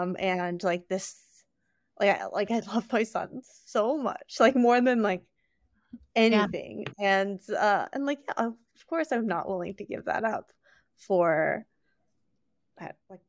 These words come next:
Speaker 1: more
Speaker 2: Yeah.
Speaker 1: money or, like,
Speaker 2: And
Speaker 1: you
Speaker 2: it's
Speaker 1: know, a
Speaker 2: so
Speaker 1: career.
Speaker 2: evident in
Speaker 1: And
Speaker 2: your smile and the twinkle in your
Speaker 1: <laughs>
Speaker 2: eye right now as you're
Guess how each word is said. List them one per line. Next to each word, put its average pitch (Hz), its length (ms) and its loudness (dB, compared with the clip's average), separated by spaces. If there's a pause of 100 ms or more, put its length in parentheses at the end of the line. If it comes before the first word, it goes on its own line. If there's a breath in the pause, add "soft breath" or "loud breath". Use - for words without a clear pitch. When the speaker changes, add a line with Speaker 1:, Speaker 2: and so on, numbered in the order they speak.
(100)
Speaker 1:
more 220 300 4
Speaker 2:
Yeah. - 0 -
Speaker 1:
money 254 500 4
or, 208 140 0
like, 240 200 -4
Speaker 2:
And - 20 0
Speaker 1:
you 254 100 6
Speaker 2:
it's 285 60 8
Speaker 1:
know, 285 160 2
a 302 40 2
Speaker 2:
so 320 120 8
Speaker 1:
career. 359 80 4
Speaker 2:
evident 262 400 6
in 220 100 0
Speaker 1:
And - 20 0
Speaker 2:
your 202 140 0 (180)
smile 208 420 6
and 175 180 -2
the 180 80 -6
twinkle 214 440 -4
in 190 120 -4
your 185 140 6
Speaker 1:
<laughs> 185 40 8
Speaker 2:
eye 180 300 4
right 170 240 2
now 180 280 2
as 180 200 -4
you're 180 140 -2